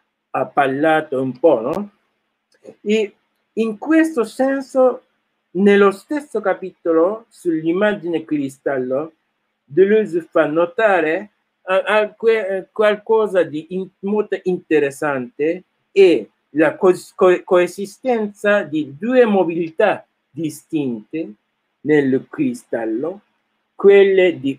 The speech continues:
ritornello e di galoppo. Ritornello e galoppo. Galoppo. E Deleuze scrive, cito, cito questo passaggio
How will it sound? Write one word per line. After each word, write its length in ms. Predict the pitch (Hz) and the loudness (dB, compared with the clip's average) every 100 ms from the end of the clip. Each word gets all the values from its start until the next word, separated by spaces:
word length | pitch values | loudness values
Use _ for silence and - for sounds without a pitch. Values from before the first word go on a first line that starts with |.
| _ | _
ritornello 1200 | 131 160 160 180 175 175 185 208 220 220 226 220 - _ _ - | -4 -2 2 2 2 0 -2 -2 -2 -4 -6 -6 -12 _ _ -2
e 320 | 175 180 180 _ _ _ _ | 2 4 2 _ _ _ _
di 300 | 123 123 - | -10 -10 -8
galoppo. 880 | - 143 143 160 - - _ - - _ _ _ _ _ - | -2 0 4 4 2 -4 _ -20 -20 _ _ _ _ _ -10
Ritornello 1040 | 165 180 180 160 151 151 180 190 190 185 | -6 -6 -2 0 2 0 0 0 2 0
e 120 | 139 123 | -2 -6
galoppo. 720 | 123 123 117 - _ - - _ _ - | -6 -2 -4 -6 _ -20 -20 _ _ -4
Galoppo. 720 | 147 139 160 - _ 92 - _ _ _ _ _ _ | -2 2 2 2 _ -20 -20 _ _ _ _ _ _
E 160 | - 165 | -4 -2
Deleuze 400 | 160 220 214 123 | 0 0 -2 -6
scrive, 680 | - - 147 123 110 117 107 120 131 127 _ _ | -18 -16 -10 -8 -6 -6 -6 -12 -14 -14 _ _
cito, 1040 | - 180 185 - 165 151 143 139 139 139 | -18 -10 -10 2 4 6 4 2 -2 -4
cito 580 | 131 180 175 - 156 135 | -8 -14 -10 -2 0 0
questo 380 | 151 147 - 143 | -2 -4 -2 -8
passaggio 960 | - 131 - 143 135 - 123 113 113 | -6 -8 -2 -2 -2 -8 -6 -6 -8